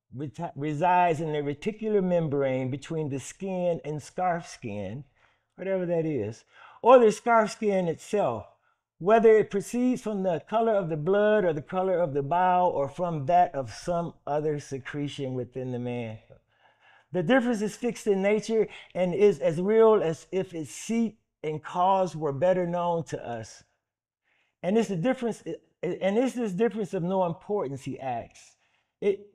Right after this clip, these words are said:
it is not the foundation of a greater or less share of beauty of the two races. There are not fine mixtures of red and white. The expressions of every passion,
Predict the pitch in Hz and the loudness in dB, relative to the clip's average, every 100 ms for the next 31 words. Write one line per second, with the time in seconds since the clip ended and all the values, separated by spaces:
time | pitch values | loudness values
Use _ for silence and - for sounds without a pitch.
0 | _ _ - 208 185 202 240 254 240 - | _ _ -4 -2 -2 0 2 2 0 -8
1 | _ 147 165 139 - 214 214 190 196 202 | _ -10 -10 -8 -8 -8 -6 -6 -4 -4
2 | 190 175 147 143 143 180 190 185 143 147 | -4 -4 -4 -4 -2 0 0 0 0 0
3 | 170 170 - 180 156 143 131 185 185 131 | 0 -2 -2 -2 -2 -2 -2 -2 -2 -2
4 | 135 131 - 147 135 156 170 165 127 107 | -2 -4 -8 -8 -4 0 0 -2 -10 -14
5 | - _ _ _ _ - 196 202 208 240 | -16 _ _ _ _ -4 2 4 4 0
6 | 214 - 220 220 214 196 196 - - 196 | -2 -6 -4 -2 -2 -2 -4 -6 -6 -4
7 | 147 156 143 170 175 170 165 156 147 139 | -4 -6 -2 0 0 0 -2 -2 0 -2
8 | 120 _ _ _ - 156 156 - - 220 | -6 _ _ _ -10 -8 -8 -10 -4 -4
9 | 214 214 170 175 - 190 208 226 202 156 | -2 -4 -6 -8 -8 -6 -4 -4 -8 -6
10 | 190 180 170 - 131 127 156 | -2 0 -2 -6 -8 -8 -10